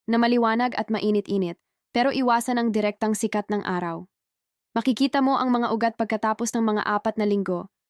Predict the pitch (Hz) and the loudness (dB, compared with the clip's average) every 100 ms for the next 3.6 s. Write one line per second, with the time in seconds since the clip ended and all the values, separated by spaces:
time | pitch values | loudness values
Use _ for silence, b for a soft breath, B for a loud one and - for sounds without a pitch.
0 | - 220 - - - 226 214 226 240 233 | -2 -2 -2 -4 -2 -2 0 0 2 2
1 | 208 202 180 170 - _ _ _ - 214 | 0 0 -2 -6 -10 _ _ _ -4 0
2 | 254 226 240 220 220 220 208 208 202 202 | 2 2 2 2 0 0 0 0 0 0
3 | 208 196 - 185 170 185 | -2 -4 -4 -4 -4 -10